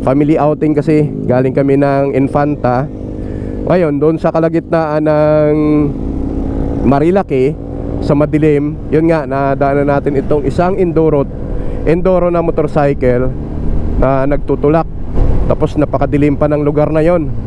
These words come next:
So, sa magandang palad na daanan natin, alam mo, no, mga kapatid, no, napakaraming dumaan na mga motorcycle doon kanina. Wala man lang umano sa kanya,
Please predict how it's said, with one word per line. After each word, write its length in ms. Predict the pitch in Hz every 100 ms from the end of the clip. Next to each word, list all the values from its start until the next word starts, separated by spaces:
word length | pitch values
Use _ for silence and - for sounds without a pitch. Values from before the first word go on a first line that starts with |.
| -
So, 520 | 143 143 147 147 147 147
sa 80 |
magandang 400 | 151 147 151 156
palad 400 | 147 151 147 143
na 80 | 139
daanan 400 | 143 143 139 143
natin, 400 | 151 156 127 127
alam 160 | 147 220
mo, 80 | 233
no, 400 | 185 185 185 175
mga 320 | 170 175 180
kapatid, 240 | 170 160
no, 200 | 151 143 - - - - - - -
napakaraming 800 | 156 175 202 202 208 214 220 220
dumaan 520 | 190 208 208 196 196 196
na 80 |
mga 240 | 190 185 175
motorcycle 720 | 175 170 165 175 170 339 165
doon 160 | 156 156
kanina. 480 | 156 147 143 139
Wala 320 | 135 147 180 208
man 320 | 185 175 175
lang 560 | 175 175 170 170 170 165 165 156 160 156 - - - - - -
umano 280 | 147 170 180
sa 160 | 180 180
kanya, 480 | 165 156 160 175